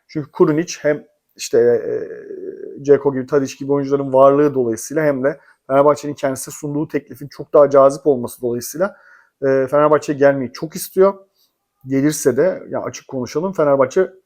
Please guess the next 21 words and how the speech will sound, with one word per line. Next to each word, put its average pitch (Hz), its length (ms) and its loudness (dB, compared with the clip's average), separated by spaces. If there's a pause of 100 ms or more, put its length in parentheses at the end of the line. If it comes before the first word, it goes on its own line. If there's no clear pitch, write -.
(520)
e, 131 240 2 (240)
bir 160 220 -4
hani 131 260 -12 (440)
Dzeko, 143 460 4
Tadic, 147 540 2
Fred, 151 360 6
Szymański, 156 960 -2 (580)
e, 143 80 -2 (1080)
nin 165 200 -2
üzerine 147 520 2
bir 143 200 0
de 147 240 6
Kurunic 143 460 -6
gelirse 156 460 -2
orada 156 500 2
bambaşka 143 560 2
bir 170 180 -6 (320)
seviyeye 143 540 2
çıkabilir 156 520 0
takım. - 360 -4 (1080)
Hakikaten, 147 500 -2